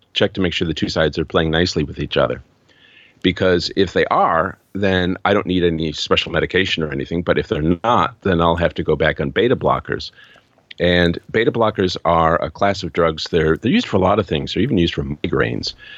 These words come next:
But for cardiology stuff, they're used to slow down the heart primarily, and sometimes for blood pressure, but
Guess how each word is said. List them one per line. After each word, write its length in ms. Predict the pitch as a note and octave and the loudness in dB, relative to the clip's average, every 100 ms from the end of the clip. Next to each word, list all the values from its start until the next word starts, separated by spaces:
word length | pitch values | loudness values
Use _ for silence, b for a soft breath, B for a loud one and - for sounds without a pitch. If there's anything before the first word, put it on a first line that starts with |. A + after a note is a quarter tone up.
| B B B _ | B B B _
But 280 | F2+ F2+ - _ _ _ - | 0 2 0 _ _ _ -4
for 140 | G#2 | -2
cardiology 840 | F2+ A#2+ A#2 G2 G#2+ G2+ F2 D#2+ D2 | 2 2 2 2 2 0 -2 -4 -4
stuff, 540 | - E2+ E2+ - - - | -2 0 0 -4 -16 -2
they're 160 | F2+ | 0
used 400 | E2+ E2 F2 - - | 2 2 2 2 0
to 80 | |
slow 300 | E2 - G2 | -2 0 2
down 220 | F#2 F2 E2+ | 4 2 2
the 80 | |
heart 360 | C#2+ F2+ A2+ - - | 2 2 2 -2 -10
primarily, 520 | - A2 A2 A#2 D3 - B B B B B F2+ | -4 0 2 2 -2 -6 B B B B B 0
and 580 | F#2+ F#2 F#2 F2+ D#2 | 4 4 4 2 0
sometimes 300 | - B2+ E2+ | 0 0 0
for 80 | - | -4
blood 260 | D2 E2 D2+ | -2 0 0
pressure, 320 | D2+ D2 E2 | 0 0 0
but 260 | D#2 F2+ | 0 -2